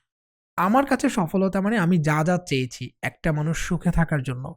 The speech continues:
আল্লাহর দরবারে আমি হাজারো শুকরিয়া জ্ঞাপন করছি যে আমি মোটামুটি সব কিছুই পেয়েছি। এবং তাও মাত্র পঁচিশ ছাব্বিশ বছর বয়সে,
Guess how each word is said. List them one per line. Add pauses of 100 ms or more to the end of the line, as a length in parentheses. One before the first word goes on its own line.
(100)
আল্লাহর
দরবারে
আমি
হাজারো
শুকরিয়া
জ্ঞাপন
করছি
যে
আমি (280)
মোটামুটি
সব (140)
কিছুই
পেয়েছি। (680)
এবং
তাও (180)
মাত্র (200)
পঁচিশ
ছাব্বিশ
বছর
বয়সে,